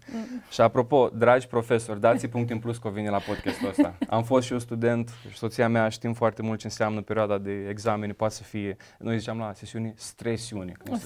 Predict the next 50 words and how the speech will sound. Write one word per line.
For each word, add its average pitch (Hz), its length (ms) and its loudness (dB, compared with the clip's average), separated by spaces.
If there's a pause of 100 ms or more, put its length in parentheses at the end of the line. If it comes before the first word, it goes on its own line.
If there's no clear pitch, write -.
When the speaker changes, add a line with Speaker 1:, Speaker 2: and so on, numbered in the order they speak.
Speaker 2:
stresam 247 140 0
Speaker 1:
da, 240 60 -6
Speaker 2:
foarte 233 200 4
Speaker 1:
și 311 60 0
noi 233 220 2
spunem. 220 420 2
Speaker 2:
Da? 320 140 12 (440)
Speaker 1:
<laughs> 311 40 4
Speaker 2:
E 247 40 4
Speaker 1:
Da. - 200 2
Speaker 2:
bun, 113 160 2
avem 120 300 4
un 113 80 4
lucru 117 180 2
în 113 60 -2
comun. 110 360 -2 (640)
Um, 135 400 6 (160)
o - 60 2
întrebare 196 380 4
pe 190 100 0
care 165 220 6
obișnuiesc 143 380 0
să 143 60 0
o 131 40 2
pun 127 320 0
la 117 420 4 (140)
început 127 360 -4
de 123 80 -2
podcast 117 480 -4
este 113 220 -8
următoarea. 104 600 -2 (440)
Cum 208 160 -6
te 269 120 -4
descrii 147 400 -6
tu 127 120 -10
în 117 240 -4 (500)
două, 117 340 -2
trei 107 580 -6
idei, 104 320 -4
câteva 107 360 -6
cuvinte 110 380 -10
pentru - 240 -12
cineva 135 320 -6
care 117 220 -8
te 117 120 -10
vede 110 200 -6
acum 104 320 -6
pentru 101 260 -10
prima 95 300 -8
dată? 92 380 -8